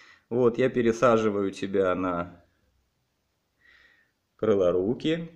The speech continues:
Здесь ты отдохнёшь и наберёшься сил. Они немножко, видите, в шоке. Вот, они должны чуть-чуть ожить после перевозки. Тропических бабочек тоже транспортируют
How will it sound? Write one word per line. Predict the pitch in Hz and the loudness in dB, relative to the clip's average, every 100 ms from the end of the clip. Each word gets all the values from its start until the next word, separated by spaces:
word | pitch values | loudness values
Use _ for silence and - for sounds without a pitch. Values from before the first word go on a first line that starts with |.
| _ 107 | _ -8
Здесь | 107 147 175 - | -2 0 0 0
ты | 117 | 2
отдохнёшь | 107 87 90 87 - 101 160 214 - - - | 2 0 -4 -4 -4 -2 0 -2 -4 -12 -6
и | 151 226 233 - _ _ - | -2 -2 -4 -10 _ _ -8
наберёшься | 110 107 98 107 156 160 139 - | -4 -2 0 2 0 0 -4 -4
сил. | - 92 85 | -6 -4 -2
Они | 117 170 | -2 -2
немножко, | 127 113 135 - | 0 0 -2 -2
видите, | 98 117 117 101 | -2 -2 -4 -8
в | |
шоке. | - 127 107 - - - _ - - _ | -4 0 0 -2 -14 -20 _ -20 -20 _
Вот, | 104 101 87 | -2 -2 0
они | 98 139 | 0 2
должны | 117 107 117 135 | 4 4 2 0
чуть-чуть | - 107 120 120 | -4 -6 -4 0
ожить | 113 107 101 - - | 0 2 -2 -6 -6
после | 117 - 113 | -6 -4 -4
перевозки. | 117 113 104 95 87 - - - - - - | -2 0 0 0 -6 -12 -20 -20 -20 -8 0
Тропических | 175 233 214 160 170 165 | 0 2 0 0 0 4
бабочек | 202 196 180 160 | 6 6 2 0
тоже | - 156 131 113 | 4 6 6 4
транспортируют | 139 135 - 147 147 143 131 113 95 | 4 0 4 2 4 4 4 4 2